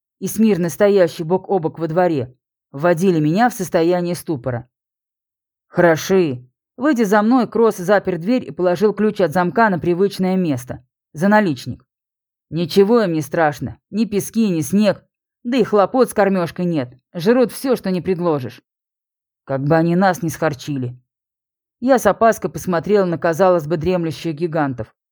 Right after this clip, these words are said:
"Со мной не сожрут", уверенно заявил красный маг и, преодолев расстояние от крыльца до сваргов, ловко вскарабкался на спину одного животного. "Чего стоишь?"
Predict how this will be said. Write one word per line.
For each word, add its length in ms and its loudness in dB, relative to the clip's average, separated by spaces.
"Со 260 2
мной 320 0
не 120 -2
сожрут", 640 0
уверенно 500 2
заявил 460 2
красный 420 0
маг 360 0
и, 140 -2
преодолев 600 2
расстояние 580 0
от 100 -8
крыльца 380 -2
до 120 -2
сваргов, 500 0
ловко 360 0
вскарабкался 680 0
на 100 -2
спину 360 -4
одного 360 -2
животного. 640 -2
"Чего 320 6
стоишь?" 560 -2